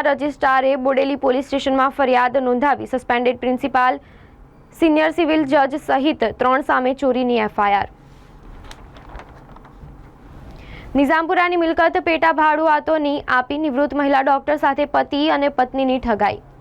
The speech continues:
વાઘોડિયામાં પારુલ યુનિવર્સિટીના વિદેશી વિદ્યાર્થી પર હિંસક હુમલો. પરિણીતા પર દુષ્કર્મ ગુજારનાર ભાજપના કાર્યકરની ધરપકડ. Innovate for the Globe થીમ પર સ્ટાર્ટઅપ ઇન્વેસ્ટ, સ્ટાર્ટઅપ્સ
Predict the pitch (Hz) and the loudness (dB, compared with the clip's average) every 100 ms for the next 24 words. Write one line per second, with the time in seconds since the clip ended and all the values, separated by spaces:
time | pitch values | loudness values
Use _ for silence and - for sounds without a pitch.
0 | - - - - - - - - - 269 | -20 -20 -20 -20 -20 -20 -20 -12 0 2
1 | 269 294 294 320 311 302 311 302 311 320 | 2 0 0 0 2 2 0 0 2 2
2 | 339 277 311 302 277 302 330 285 285 277 | 0 -2 0 0 0 0 0 2 2 2
3 | 277 302 285 285 277 262 262 269 269 226 | -2 -2 0 0 -2 -2 0 0 0 -2
4 | 220 208 - - - - - - - - | 0 -2 -4 -14 -20 -20 -20 -20 -20 -20
5 | - - - - - - - - - 294 | -20 -20 -20 -20 -20 -20 -18 -12 0 2
6 | 302 311 320 311 320 294 - 311 294 311 | 2 0 0 0 0 -2 -2 0 0 0
7 | 277 277 277 302 269 233 262 254 294 294 | 0 2 2 2 0 2 0 0 0 -2
8 | 294 285 262 269 262 262 254 220 214 214 | 0 0 0 -2 -2 -2 -2 -2 -2 -2
9 | 202 208 - - - - - - - - | -2 -4 -18 -20 -20 -20 -20 -20 -20 -20
10 | - - - - - 302 320 349 359 349 | -20 -20 -20 -6 0 2 4 2 0 2
11 | 320 330 311 320 294 226 285 294 269 190 | 2 4 4 2 0 -2 2 2 2 -4
12 | - 269 285 302 302 294 320 - 277 285 | -6 0 0 2 2 2 -2 0 0 2
13 | 294 302 - 262 262 269 285 - 339 - | 0 -2 -4 -2 2 0 -2 -8 -10 -10
14 | - - - - - - - - - - | -20 -20 -20 -20 -20 -20 -20 -20 -18 -14
15 | - 294 269 277 294 285 | -6 0 0 0 -2 -2